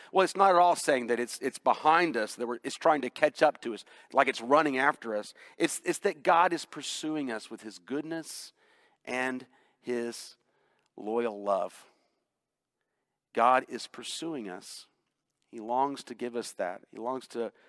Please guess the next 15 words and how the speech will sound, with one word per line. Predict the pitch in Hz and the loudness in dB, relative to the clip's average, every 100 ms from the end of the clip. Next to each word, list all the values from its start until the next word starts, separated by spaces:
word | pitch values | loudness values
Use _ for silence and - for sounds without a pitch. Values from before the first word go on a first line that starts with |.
| _ _ | _ _
fill | 165 165 | -2 0
us | 143 - | 0 -2
with | 117 | -2
that, | 110 107 135 | 0 0 -2
even | 147 165 | -2 -2
in | 151 | -2
the | 127 | -4
midst | 117 120 - - | -6 -6 -8 -12
of | 110 | -4
all | 113 117 | -2 -2
that | 110 | -6
we're | 104 | -10
going | 101 104 104 101 | -10 -8 -8 -10
forward | 95 95 95 95 87 | -16 -16 -12 -12 -12
with. | 95 | -12